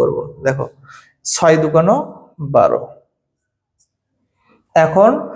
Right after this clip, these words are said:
সবসময় খেয়াল রাখবা, এখানে অনেকেরই ভুল হয়, এই মাইনাসটা সর্বদাই ওদের,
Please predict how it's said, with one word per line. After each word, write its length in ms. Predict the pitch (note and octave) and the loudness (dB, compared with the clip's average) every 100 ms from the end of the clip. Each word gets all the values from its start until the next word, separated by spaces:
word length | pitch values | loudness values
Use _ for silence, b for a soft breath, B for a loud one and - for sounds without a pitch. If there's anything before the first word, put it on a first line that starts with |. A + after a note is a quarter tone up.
| B - | B -2
সবসময় 360 | D#3+ E3 G3+ G3 | 0 2 0 2
খেয়াল 160 | F#3+ F3 | 4 4
রাখবা, 200 | E3+ D3+ D3 | 4 4 2
এখানে 180 | F3 F3 | 2 2
অনেকেরই 300 | E3 E3+ F#3 F3 | 4 4 4 4
ভুল 120 | D#3 C#3+ | 2 2
হয়, 160 | A2 - E3+ | 2 2 4
এই 80 | G3 F#3 | 4 4
মাইনাসটা 600 | D#3 D3+ E3+ F3 - C#3+ A2 - | 2 2 0 -2 -2 0 0 0
সর্বদাই 640 | E3+ D#3+ E3 E3 D#3+ D#3+ D#3+ - | 0 2 2 2 4 4 2 0
ওদের, 280 | C3 A#2+ | -4 -6